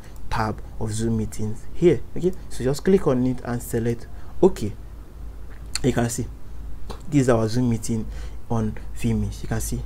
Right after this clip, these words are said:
everything is on vMix. You can see it's working perfectly fine. Everything is on vMix. All you have to do is set a separate audio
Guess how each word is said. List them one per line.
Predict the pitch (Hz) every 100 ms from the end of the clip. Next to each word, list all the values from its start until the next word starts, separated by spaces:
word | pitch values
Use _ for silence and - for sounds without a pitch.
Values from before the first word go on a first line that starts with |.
| -
everything | 123 131 127 120 117
is | 104
on | 110 113
vMix. | 110 110 110 - - - - - - - - -
You |
can | -
see | - 120
it's | 104
working | 131 135
perfectly | 135 120 120 123 117
fine. | - 120 -
Everything | 131 135 - 123 - - - -
is | 117 -
on | 117 113
vMix. | 120 120 104 - - - - - - -
All | 156
you | 170
have | 135 127 -
to | 113
do | 120 -
is | 120
set | - 131 -
a | 120
separate | - 127 127 123
audio | 120 117 117